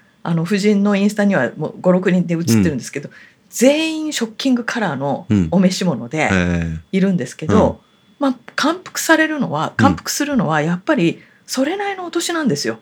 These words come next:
Speaker 2: うん。
Speaker 1: それなりのお年なのに、
Speaker 2: うん。
Speaker 1: ちゃんとヒールを履いて、
Speaker 2: うん。
Speaker 1: バッチリメイクをして、
Speaker 2: うん。
Speaker 1: ショッキングカラーのお召し物に負けないオーラを放ち、
Speaker 2: うん。
Speaker 1: あの、「夫人、握手して」っていう人たちに、すべて笑顔で、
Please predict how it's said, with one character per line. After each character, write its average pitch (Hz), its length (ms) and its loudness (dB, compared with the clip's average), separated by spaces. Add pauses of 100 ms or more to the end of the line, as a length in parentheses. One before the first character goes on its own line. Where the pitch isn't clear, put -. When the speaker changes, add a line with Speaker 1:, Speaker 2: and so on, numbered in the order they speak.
Speaker 2:
う 123 60 0
ん。 87 220 0 (140)
Speaker 1:
そ - 160 2
れ 165 120 2
な 294 100 -2
り 285 60 -4
の 285 80 0
お 277 40 -4
年 294 220 -4
な 302 120 -2
の 254 120 2
に、 240 420 2 (320)
Speaker 2:
う 104 60 2
ん。 90 40 0
Speaker 1:
ち 80 80 0
ゃ 226 120 0
ん 226 80 0
と 220 120 -2
ヒ 233 240 -2
ー - 20 0
ル 226 140 2
を 220 100 -4
履 226 180 2
い 226 60 -4
て、 226 360 2
Speaker 2:
う 110 40 4
ん。 92 220 0 (140)
Speaker 1:
バ 180 100 4
ッ 180 100 4 (100)
チ - 200 2
リ 269 100 2
メ 202 160 2
イ 180 60 -2
ク 180 160 -10
を 135 80 -8
し - 140 -10
て、 202 160 -2
Speaker 2:
う 170 40 4 (160)
ん。 82 120 -8 (160)
Speaker 1:
シ - 160 -4
ョ - 20 2
ッ 226 160 -6
キ 285 100 -2
ン 285 60 -2
グ 277 100 -6
カ 294 160 -2
ラ 254 160 2
ー 202 40 0
の 175 120 0
お 160 60 0
召 190 100 2
し 196 140 -4
物 180 200 0
に 139 80 -6
負 175 200 0
け - 180 -2
な 254 140 4
い 240 80 0
オ 240 160 4
ー - 20 2
ラ 160 120 4
を - 20 0
放 151 260 -4
ち、 180 360 2
Speaker 2:
う - 40 2
ん。 90 240 0 (240)
Speaker 1:
あ 185 140 0
の、 185 260 0 (560)
「夫 320 120 6
人、 349 260 0
握 - 180 -6
手 - 60 -6 (160)
し 320 100 -2
て」 302 140 0
っ - 20 -6
て - 180 0
い 226 40 4
う - 20 -2
人 233 160 -4
た 208 140 -4
ち 185 140 -4
に、 196 220 2 (140)
す - 300 0
べ 330 140 0
て 214 260 -2
笑 269 160 4
顔 226 260 2
で、 240 220 2